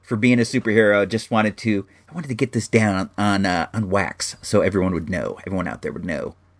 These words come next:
that this guy Danny that I know randomly from the flea market and the dig is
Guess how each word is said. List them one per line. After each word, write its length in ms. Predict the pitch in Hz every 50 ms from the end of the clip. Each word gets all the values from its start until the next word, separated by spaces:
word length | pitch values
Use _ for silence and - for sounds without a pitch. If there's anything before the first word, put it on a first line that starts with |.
| _ _ _ _ _ _ _ _ _ -
that 120 | 98 -
this 140 | 117 107 -
guy 160 | - 107 104
Danny 400 | 101 92 110 101 101 101 101 101
that 160 | 90 101 98
I 60 | 101
know 160 | 98 101 101 95
randomly 520 | 92 95 95 95 101 98 95 95 92 90
from 160 | - - 98
the 60 | 87
flea 240 | 87 - - 95 92
market 260 | 95 92 87 85 98
and 120 | 90 110 95
the 60 | 107
dig 400 | 110 104 135 131 110 107 104 98
is 460 | 90 87 101 104 101 101 104 95 104